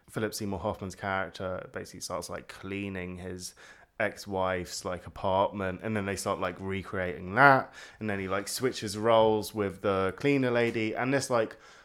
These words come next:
<sighs> I don't know, I guess, like, the role of the janitor in these films is, like, I don't know, <laughs> it's not great, <laughs> but as, like, a sort of s-, strata or whatever.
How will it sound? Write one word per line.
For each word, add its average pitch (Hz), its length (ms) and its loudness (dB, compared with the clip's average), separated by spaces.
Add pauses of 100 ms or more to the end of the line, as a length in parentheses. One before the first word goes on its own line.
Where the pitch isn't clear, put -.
(160)
<sighs> - 440 -10
I 131 60 8
don't 120 140 6
know, 113 280 2
I 123 100 4
guess, 117 240 4
like, 107 180 2
the 107 100 2
role 104 300 6
of 98 140 -2
the 107 80 2
janitor 98 800 2
in 98 160 -2
these 98 240 -6
films 90 580 -2
is, 90 180 -8
like, - 320 -8 (240)
I 90 80 -8
don't - 160 -8
know, - 460 -10 (100)
<laughs> 82 80 -8
it's - 220 -8
not 80 160 -6
great, 82 240 -4 (260)
<laughs> - 240 -2
but - 320 -2 (380)
as, 92 120 -4
like, 95 200 -4
a 90 160 -8
sort 80 240 -12
of - 80 -14 (420)
s-, - 200 -6 (300)
strata - 680 -8
or - 400 -14
whatever. - 180 -16